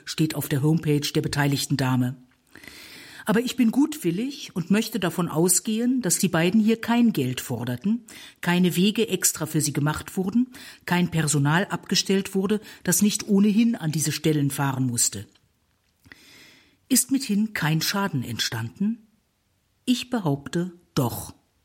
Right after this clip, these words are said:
In dem Augenblick,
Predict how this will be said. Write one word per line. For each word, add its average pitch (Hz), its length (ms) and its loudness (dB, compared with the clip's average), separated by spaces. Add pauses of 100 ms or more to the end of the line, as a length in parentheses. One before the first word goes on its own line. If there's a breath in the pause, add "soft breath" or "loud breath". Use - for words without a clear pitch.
(1040 loud breath)
In 240 200 4
dem 320 260 0
Augenblick, 214 720 0